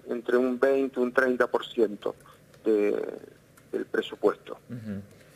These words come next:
Speaker 2: Eh, hay ciento cuarenta y un chicos que no pueden ir, eh, algunos papás los podrán llevar, otros no, pero la realidad que de los, de los setecientos cuarenta y nueve,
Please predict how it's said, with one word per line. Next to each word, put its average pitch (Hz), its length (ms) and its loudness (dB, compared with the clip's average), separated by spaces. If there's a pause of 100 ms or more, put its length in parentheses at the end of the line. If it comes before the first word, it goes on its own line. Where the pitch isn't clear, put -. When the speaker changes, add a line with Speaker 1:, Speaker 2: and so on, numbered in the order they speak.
(640)
Speaker 2:
Eh, 165 420 8
hay 151 300 10
ciento 202 460 2
cuarenta 165 320 6
y 165 80 4
un 180 120 -2
chicos 202 360 0
que 156 140 0
no 165 180 0
pueden 170 340 2
ir, 202 380 2
eh, 120 340 4
algunos 131 320 2
papás 139 300 4
los 135 100 2
podrán 135 340 0
llevar, 147 320 4
otros 151 300 0
no, 196 180 0
pero 143 180 -2
la 135 120 4
realidad 131 400 2
que 156 140 2
de 143 80 2
los, 123 280 -6
de 127 100 0
los 127 140 -2
setecientos 135 600 -4
cuarenta 139 340 0
y 135 40 -2
nueve, 165 360 2